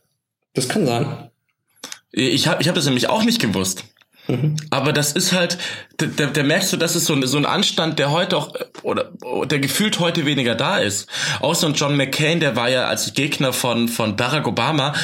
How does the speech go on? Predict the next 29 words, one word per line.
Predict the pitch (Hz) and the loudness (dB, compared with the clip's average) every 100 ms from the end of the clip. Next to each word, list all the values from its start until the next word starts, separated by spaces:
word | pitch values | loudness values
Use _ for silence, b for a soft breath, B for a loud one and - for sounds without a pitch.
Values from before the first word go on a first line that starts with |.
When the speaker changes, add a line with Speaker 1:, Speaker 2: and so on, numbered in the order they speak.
| B | B
Speaker 2:
war | - 120 | 0 2
der | 120 | 2
für | 135 | 0
uns | 139 - | 0 2
ja | - | 0
auch | 139 | 2
der | 127 | 0
Böse. | 101 95 95 92 - - _ _ | 2 0 0 -4 -8 -20 _ _
Speaker 1:
Mhm. | 135 127 151 156 | 0 2 0 0
Speaker 2:
Und | 135 143 | 0 2
heute | 180 185 | 0 0
ist | - 147 | 0 0
ja | 135 | 2
der | 147 | 2
größte | - 143 202 233 202 185 180 B 101 | 0 2 0 0 0 0 -2 B -2
Widersacher | 131 214 175 131 120 151 147 | 0 2 2 0 0 0 0
von, | - 135 139 | 0 0 0
von, | 135 131 120 123 | -2 -2 0 0
von | 120 123 | -2 0
Donald | 123 139 151 - | 0 2 0 0
Trump, | 135 160 175 | 0 0 2
der | 139 | 0
mit | 131 | 2
seiner | 135 156 | 0 2
Stimme | 170 - 160 | 0 0 -2
schon | - 123 | 0 0
mehrere | 143 160 | 0 0
Gesetze, | 127 120 185 185 156 - | -2 -2 -2 0 -2 0
ähm, | 117 110 110 | 0 0 -2